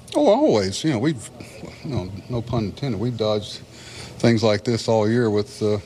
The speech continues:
on a pace to lead the, you know, have a new record for hit by pitch, and, uh, that one stung him pretty good, and he had trouble gripping the baseball, and so we hope we get lucky again. We'll see. We should know something, uh,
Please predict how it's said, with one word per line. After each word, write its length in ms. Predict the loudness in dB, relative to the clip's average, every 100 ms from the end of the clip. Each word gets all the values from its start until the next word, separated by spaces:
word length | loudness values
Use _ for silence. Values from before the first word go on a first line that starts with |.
| -10 -6
on 120 | -4
a 40 | -4
pace 400 | 0 -2 -2 -6
to 160 | -8 -8 -10 -6
lead 220 | -2 0
the, 100 | 0 -2 -10 -20 -20 -20 -18 -16 -16 -16 -16 -18 -16 -8
you 100 | -6
know, 100 | -4
have 160 | -4
a 40 | -4
new 140 | -4
record 320 | 0 -2 -2
for 140 | -4 0
hit 180 | 0 2
by 160 | 0
pitch, 380 | 0 0 0 0
and, 240 | 0 0 -4 -12 -16 -8
uh, 260 | -4 -2 -2 -6 -2
that 180 | 0 2
one 200 | 2 0
stung 280 | -2 0 0
him 100 | 0
pretty 220 | -2 0
good, 300 | 2 2 0 -6 -8
and 200 | -4 -2
he 80 | -2
had 160 | -4
trouble 240 | -2 -2 -2
gripping 320 | -4 -4 -4
the 60 |
baseball, 580 | 0 2 0 0 2 2
and 160 | 0 -4 -10 -18 -16 -16 -16 -16 -14 -14 -12 4
so 340 | 4 4 0
we 80 | -2
hope 200 | 0 0
we 60 | 2
get 140 | 2
lucky 340 | 2 0 2 0
again. 340 | 2 2 0 0
We'll 120 | 0
see. 300 | 2 2 2
We 60 | 2
should 240 | 0 0
know 140 | 0
something, 560 | -2 -4 -4 -2 0 0
uh, 140 | -2